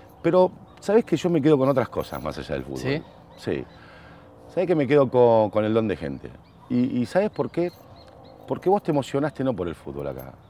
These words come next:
Speaker 1: te emocionaste por la historia de vida.
Speaker 2: Tal cual.
Speaker 1: Y a mí me parece que eso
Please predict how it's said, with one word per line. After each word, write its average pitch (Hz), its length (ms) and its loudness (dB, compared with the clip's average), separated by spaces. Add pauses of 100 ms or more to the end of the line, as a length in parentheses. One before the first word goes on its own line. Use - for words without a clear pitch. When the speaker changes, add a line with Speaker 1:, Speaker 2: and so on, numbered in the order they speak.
Speaker 1:
te 117 60 -10
emocionaste 131 440 -6
por 107 140 -8
la 95 60 -6
historia 110 260 -6
de 98 80 -4
vida. 69 240 -8 (360)
Speaker 2:
Tal 120 100 -18
cual. 113 200 -14 (580)
Speaker 1:
Y 151 200 0
a 175 80 4
mí 220 120 2
me 165 120 2
parece 123 320 0
que 117 80 -6
eso 101 580 -4